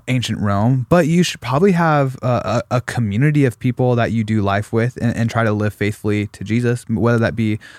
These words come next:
a small group or just a, a group of solid Christian friends who you encourage each other in, in your faith. Um, but be known by name and know others by name. Be well connected. You also need to have hope,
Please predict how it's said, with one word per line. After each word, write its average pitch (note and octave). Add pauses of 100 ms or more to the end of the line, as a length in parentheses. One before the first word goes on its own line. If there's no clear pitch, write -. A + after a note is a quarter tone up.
(160)
a G#2
small D3
group C3+
or G#2+
just A2
a, F2+
a A2
group A#2+
of A2+
solid A2
Christian -
friends A2+
who G#2+
you G#2
encourage A#2
each A2+
other A2+
in, G#2
in A2
your G2
faith. G#2 (380)
Um, G2 (280)
but C3
be F3
known F3
by D#3
name D#3+
and A#2+
know A2
others G2
by F#2
name. C2+ (160)
Be B2+ (100)
well G#2
connected. G#2+ (560)
You B2+
also D#3+
need D3+
to C3
have A2+
hope, -